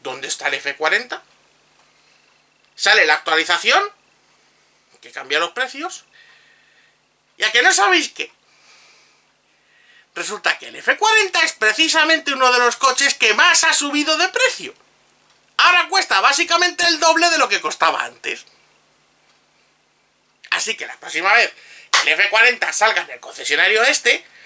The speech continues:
como todo el mundo no lo ha podido comprar esta segunda vez que ha aparecido, aparecerá al doble de su precio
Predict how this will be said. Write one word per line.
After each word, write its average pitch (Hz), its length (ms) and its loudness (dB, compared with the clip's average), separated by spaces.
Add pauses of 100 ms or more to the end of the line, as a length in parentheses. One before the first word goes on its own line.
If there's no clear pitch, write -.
(180)
como - 260 -12
todo 135 200 -12
el 131 60 -12
mundo 190 280 -2
no 127 60 -6
lo 127 80 -4
ha 123 40 -12
podido 151 360 -2
comprar 160 340 0
esta 151 220 0
segunda 165 320 -2
vez 180 100 2
que - 80 -4
ha 220 40 0
aparecido, 254 500 0 (260)
aparecerá 214 520 2
al 208 120 -2
doble 226 340 4
de 202 100 0
su 180 180 0
precio 180 520 -2